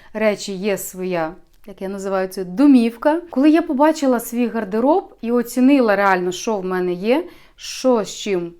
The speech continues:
комбінується, до чого пасує. І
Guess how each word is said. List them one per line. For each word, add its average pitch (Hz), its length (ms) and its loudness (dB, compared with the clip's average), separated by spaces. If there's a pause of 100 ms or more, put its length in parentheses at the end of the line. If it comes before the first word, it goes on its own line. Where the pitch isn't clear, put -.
(520)
комбінується, 277 920 4
до 208 140 -8
чого 190 320 -4
пасує. 262 580 -2 (460)
І 233 600 -2